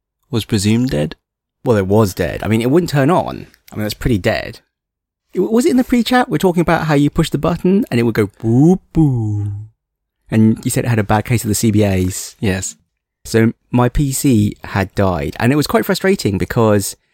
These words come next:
Speaker 2: we were recording after I'd just been away. But just before I'd gone away was when I had bought pub G. And I was really enjoying pub G.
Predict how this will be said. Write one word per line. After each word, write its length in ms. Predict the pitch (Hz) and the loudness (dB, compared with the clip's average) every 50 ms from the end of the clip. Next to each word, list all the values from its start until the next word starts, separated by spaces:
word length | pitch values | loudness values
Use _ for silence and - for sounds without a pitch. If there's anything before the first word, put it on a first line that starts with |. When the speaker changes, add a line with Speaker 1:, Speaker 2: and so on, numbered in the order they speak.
| _ _ _ _ _ _ - | _ _ _ _ _ _ -2
Speaker 2:
we 140 | 113 139 | 0 0
were 120 | 175 185 185 | 2 2 0
recording 400 | 175 170 - - 220 214 190 165 | -2 -2 0 2 2 2 2 0
after 240 | 165 160 - - 131 | -2 -2 -2 -2 -2
I'd 60 | 123 | -2
just 160 | 131 127 - | -2 -4 -2
been 380 | - 127 117 117 113 - - _ _ _ _ _ _ _ | 0 2 2 2 2 0 -4 _ _ _ _ _ _ _
away. 600 | 110 107 110 117 101 - - - - - 120 - _ _ _ _ _ _ | 0 2 2 2 0 0 -4 -6 -8 -10 -12 -14 _ _ _ _ _ _
But 240 | 120 110 104 - - _ _ _ _ _ _ _ | 0 0 0 -2 -4 _ _ _ _ _ _ _
just 180 | - 147 - - | -4 -4 -2 -2
before 300 | 156 - - 165 165 147 | -4 -2 2 2 2 2
I'd 80 | 123 | 2
gone 120 | - 107 101 | 2 0 2
away 200 | 95 98 95 98 | 2 2 2 2
was 120 | 95 98 | 2 2
when 100 | 110 107 | 0 0
I 40 | 101 | 0
had 160 | 104 98 - | 0 -2 0
bought 200 | - 101 - - | 0 -2 0 0
pub 240 | - - 101 101 - | -2 -2 -2 -2 0
G. 280 | 131 120 95 62 55 | 0 0 0 -2 -6
And 80 | 58 98 | -4 -2
I 60 | 101 | -2
was 160 | 101 101 104 | -2 -2 -2
really 360 | 120 113 120 135 143 131 123 110 | -4 0 2 2 4 4 4 2
enjoying 360 | 104 104 123 131 120 107 101 | 2 2 0 0 0 -2 -2
pub 220 | - 107 101 104 | -4 -4 -6 -2
G. 420 | - 127 117 101 - - 85 - | -2 -2 -2 -2 -2 -6 -10 -12